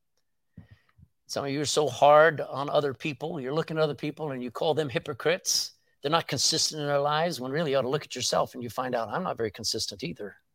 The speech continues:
There are things I know I should be doing and I don't do it." And then he says something that's really amazing. He says, "I even do things I hate doing."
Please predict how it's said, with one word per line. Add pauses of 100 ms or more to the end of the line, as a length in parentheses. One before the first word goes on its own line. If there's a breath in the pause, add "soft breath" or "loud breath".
(760)
There
are
things
I
know
I
should
be
doing
and
I
don't
do
it." (1500 loud breath)
And
then
he
says
something
that's
really
amazing.
He
says,
"I
even
do
things
I
hate
doing."